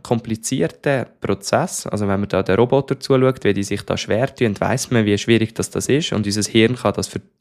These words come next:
x tausend unterschiedliche Bewegungen in Echtzeit machen. Aber unser Hirn ist da ständig damit beschäftigt, vorauszuplanen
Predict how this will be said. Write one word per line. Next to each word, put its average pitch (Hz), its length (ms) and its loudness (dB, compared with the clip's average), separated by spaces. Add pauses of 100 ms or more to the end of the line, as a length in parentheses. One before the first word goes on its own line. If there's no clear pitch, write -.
x - 300 -4
tausend 135 380 -2
unterschiedliche 117 600 0
Bewegungen 110 580 2
in - 120 -2
Echtzeit - 640 -4
machen. 110 400 0 (640)
Aber 110 260 0
unser 123 200 0
Hirn 170 240 4
ist - 160 0
da 110 120 0
ständig 160 360 -2
damit 147 240 -4
beschäftigt, 139 600 0
vorauszuplanen 123 1040 0